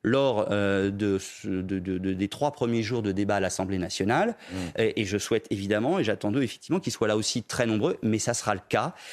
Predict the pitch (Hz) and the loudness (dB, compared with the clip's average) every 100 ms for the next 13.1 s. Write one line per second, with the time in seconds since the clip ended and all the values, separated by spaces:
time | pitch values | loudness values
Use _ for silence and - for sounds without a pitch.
0 | - 123 - 135 120 117 120 127 110 - | -4 -2 0 0 0 0 0 2 0 -2
1 | _ - 113 - 170 160 - - 131 117 | _ -4 -2 0 0 0 0 0 -2 -4
2 | _ _ - 113 113 185 180 170 147 - | _ _ -4 -2 2 2 4 2 2 -2
3 | 131 135 143 190 - _ _ - 110 104 | 0 0 0 -4 -12 _ _ -2 2 4
4 | 104 104 107 110 107 110 110 107 147 160 | 4 4 4 2 2 2 2 4 2 2
5 | 170 147 143 147 123 117 117 - 113 175 | 2 2 0 0 0 0 -2 -2 -2 0
6 | 113 104 143 139 135 135 117 104 107 107 | 0 2 2 2 0 0 0 0 -2 0
7 | 151 156 139 127 127 - 170 - - - | 0 2 2 2 0 0 0 -2 -14 -6
8 | 104 113 120 107 - 131 139 175 - - | -2 0 2 0 -2 -2 0 -2 -4 -10
9 | _ _ _ 101 110 101 - - 185 160 | _ _ _ -2 0 0 0 0 2 2
10 | 151 139 156 190 - 120 - 139 - 143 | 2 2 0 0 0 0 0 0 0 0
11 | 160 151 120 123 107 - 160 170 139 117 | 0 -2 -2 -2 -4 0 0 2 2 0
12 | 117 - 113 107 127 135 120 117 - 90 | 0 -2 -2 0 2 0 0 -2 0 -2